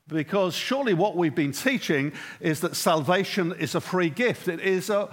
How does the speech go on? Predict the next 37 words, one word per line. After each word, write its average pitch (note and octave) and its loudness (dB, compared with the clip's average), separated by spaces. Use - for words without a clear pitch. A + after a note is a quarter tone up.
a F3 2
work D#3+ 4
of D3 -2
God's D3 0
grace. - 0
It's, D#3 -2
uh, D3 0
unmerited, F#3 2
it's E3 -2
undeserved, E3 2
it's C#3 -4
unearned. F#3 2
Salvation F3+ 2
is E3 0
given F3+ 0
to F#3+ 0
us F3+ -2
freely E3 2
by F3 6
the F3 0
grace D3+ 0
of D3 -4
God. F3 4
And E3+ 2
because F#3+ 2
it's F#3+ 0
God's F#3+ 2
gift, G#3+ 2
because G#3 0
it's G#3 -4
a F3 0
work D#3 2
of C#3 -2
grace, D#3 2
in G#3 2
a A3 2
way, E3+ 4